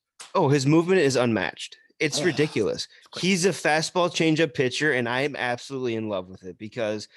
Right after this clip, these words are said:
Speaker 1: nowadays it's like everybody's throwing these nasty sliders, nasty curveballs, you know? Well, back in the day, it was fastball changeup, and it's
Speaker 2: Always.
Speaker 1: awesome.
Speaker 2: So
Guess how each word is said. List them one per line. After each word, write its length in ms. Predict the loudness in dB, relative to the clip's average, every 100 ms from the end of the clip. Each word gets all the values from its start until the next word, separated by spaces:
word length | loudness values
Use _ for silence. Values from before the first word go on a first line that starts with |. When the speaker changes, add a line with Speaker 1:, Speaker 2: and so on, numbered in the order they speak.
| -20 -14
Speaker 1:
nowadays 540 | -4 0 2 2 2 0
it's 160 | -4
like 280 | -4 -4 -4 -8
everybody's 440 | -6 -6 -6 -8
throwing 260 | -6 -4 -4
these 180 | -6 -6
nasty 400 | -8 -8 -10 -14
sliders, 600 | -10 -8 -8 -8 -10 -10
nasty 440 | -10 -10 -12 -16
curveballs, 540 | -12 -12 -12 -14 -14 -10
you 80 | -10
know? 220 | -10 -14 _ _ _
Well, 460 | -4 0 0 -4 _ _ _ -12
back 300 | -4 -4 -4
in 60 |
the 80 | -6
day, 200 | -2 -2
it 60 | -2
was 160 | -6 -6
fastball 400 | -8 -6 -10 -10
changeup, 360 | -12 -12 -16 -18 _ _ _ _ _ _
and 140 | -10 -10
it's 140 | -8
Speaker 2:
Always. 140 | -8 -8
Speaker 1:
awesome. 260 | -16 -20 _ _ _ _ _ _ _ _ _ _ _ _ _ _ -8
Speaker 2:
So 480 | -2 0 0 -2